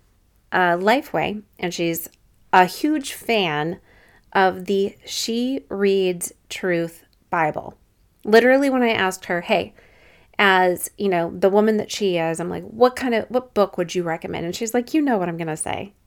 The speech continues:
Read the Bible." <laughs> So I wanna throw that out there, especially for all the women listening.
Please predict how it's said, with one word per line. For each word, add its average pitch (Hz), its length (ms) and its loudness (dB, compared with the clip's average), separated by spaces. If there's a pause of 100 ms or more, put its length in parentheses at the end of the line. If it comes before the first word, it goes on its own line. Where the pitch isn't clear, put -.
(220)
Read 440 160 6
the 523 160 2
Bible." 190 520 -2 (140)
<laughs> 247 180 0
So 226 600 0 (560)
I 233 540 2
wanna 262 300 0
throw 240 200 -2
that 190 220 2
out 175 160 0
there, 180 240 0
especially 196 480 -4
for 175 120 -6
all 196 140 0
the 233 80 -4
women 202 260 0
listening. 180 520 -6